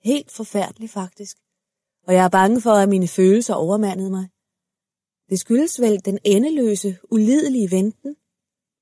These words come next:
Han kastede et blik på hende og lod så sine rolige, grå øjne hvile undersøgende på hendes ansigt. Han havde været bekymret over hende i årevis, og det ville han altid være. Det var han udmærket klar over.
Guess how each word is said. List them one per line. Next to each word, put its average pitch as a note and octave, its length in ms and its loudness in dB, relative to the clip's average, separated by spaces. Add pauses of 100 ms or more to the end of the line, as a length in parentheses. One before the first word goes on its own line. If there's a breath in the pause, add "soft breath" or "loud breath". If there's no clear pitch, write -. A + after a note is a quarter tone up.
(540)
Han C#3+ 160 -8
kastede C#3 420 -6
et C3+ 100 -16
blik D3+ 280 -6
på E3 160 -8
hende E3 260 -4
og D#3 60 -6
lod D3 140 -8
så D#3+ 240 -4
sine E3 260 -4
rolige, F3 580 -4
grå E3+ 440 -6
øjne D3+ 400 -10 (440)
hvile G3 520 -2
undersøgende F3 580 -8
på F3 100 -18
hendes E3+ 240 -10
ansigt. C#3+ 500 -16 (1160)
Han G#3 140 0
havde A3 160 4
været G#3+ 140 2
bekymret A#3 560 -4
over F#3+ 160 -4
hende F#3+ 240 -4
i F3+ 60 -6
årevis, F3+ 720 -8 (600)
og D#3 100 -4
det E3 100 2
ville E3 140 0
han C#3 100 -6
altid C3+ 340 -8
være. D3 320 -8 (880)
Det F#3+ 100 2
var G3 60 2
han F3+ 140 2
udmærket F3+ 440 0
klar E3 280 -10
over. E3 180 -16